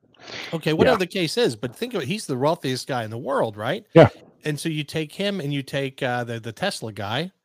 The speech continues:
Speaker 1: and you take their salaries together, 'cause they're pretty close, or they're not their salaries, but their net income.
Speaker 2: The
Speaker 1: And
Speaker 2: net,
Speaker 1: let's say it
Speaker 2: net
Speaker 1: is
Speaker 2: worth, yeah.
Speaker 1: fifty billion, their net worth. Now you have a hundred billion.
Speaker 2: Yeah.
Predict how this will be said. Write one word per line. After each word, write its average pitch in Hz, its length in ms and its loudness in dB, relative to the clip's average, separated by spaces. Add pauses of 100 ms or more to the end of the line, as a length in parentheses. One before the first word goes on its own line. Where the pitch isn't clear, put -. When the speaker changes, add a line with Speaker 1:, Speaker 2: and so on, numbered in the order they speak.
(400)
Speaker 1:
and 139 140 -2
you 139 120 -2
take 147 300 -6
their 151 180 2
salaries 131 500 0
together, 123 340 -4
'cause 190 160 -2
they're 214 100 -2
pretty 147 260 -4
close, - 500 -8
or 127 160 -2
they're 135 220 0
not 147 200 -2
their 104 100 -8
salaries, 113 480 -6
but 117 180 -6
their 117 140 0
net 113 240 -4
income. 113 420 -10 (160)
Speaker 2:
The 156 80 6
Speaker 1:
And 139 100 10
Speaker 2:
net, 120 140 12
Speaker 1:
let's 110 140 10
say 117 60 6
it - 40 12
Speaker 2:
net 127 100 12
Speaker 1:
is 110 80 6
Speaker 2:
worth, 110 220 12
yeah. 139 80 0
Speaker 1:
fifty 101 220 2
billion, 98 300 -2 (180)
their 156 100 -4
net 139 200 2
worth. 98 300 -8 (1040)
Now 165 200 4
you 170 200 4
have 165 120 4
a 160 100 4
hundred 175 380 0
billion. 151 360 0 (880)
Speaker 2:
Yeah. 107 180 8